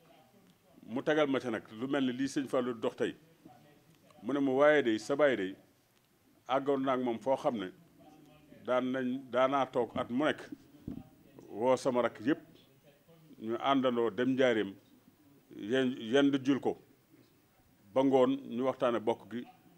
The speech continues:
dellu si waat Daaru Salaam." Kon tey dafa mel ne Loolee sëñ Modou Rokhaya doon jëmbat, moom ngay jéem a suuxataat. Ñu am ci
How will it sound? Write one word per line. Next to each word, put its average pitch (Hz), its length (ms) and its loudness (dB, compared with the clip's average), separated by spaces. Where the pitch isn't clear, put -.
dellu 120 180 0
si 113 120 -8
waat 110 120 -2
Daaru 95 160 -2
Salaam." 82 240 -8
Kon 101 180 -8
tey 135 280 -2
dafa 110 220 -8
mel 110 240 0
ne 156 180 -4
Loolee 123 400 2
sëñ 120 220 -8
Modou 117 240 -2
Rokhaya 110 280 -2
doon 101 440 -6
jëmbat, 139 320 0
moom 107 160 -6
ngay 101 160 -4
jéem 95 200 -6
a 92 40 -6
suuxataat. 92 420 -8
Ñu 110 120 -4
am 117 180 0
ci 113 100 -8